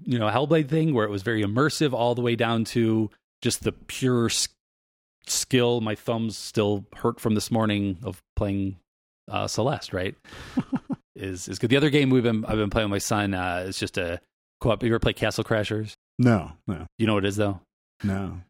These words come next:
Speaker 1: Uh, so it's just a sort of a side-scrolling co-op. So we're playing this game called Full Metal Furies, where it's in the style of Castle Crash. I mean, it's in the,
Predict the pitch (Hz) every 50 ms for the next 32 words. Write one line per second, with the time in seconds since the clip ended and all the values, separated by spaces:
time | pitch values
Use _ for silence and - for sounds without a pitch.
0 | _ - - 95 92 90 90 90 - 175 156 151 160 - - 196 - - 131 113
1 | - _ - - - - - 127 104 98 104 - - 120 101 101 95 - - 123
2 | 107 104 104 - - 110 107 107 - - 135 123 117 - - 147 135 120 110 -
3 | 120 107 - 107 - - - 135 117 117 113 110 107 104 101 95 - - 120 120
4 | 123 139 147 160 160 - - - _ _ - - - - - - _ - - 110
5 | 107 104 104 101 101 104 104 123 - - - - 147 131 120 104 - - 104 92
6 | 95 92 87 87 85 - - 98 - - - 92 - 98 92 92 98 123 135 139
7 | 139 131 - 156 143 143 127 123 113 110 107 104 101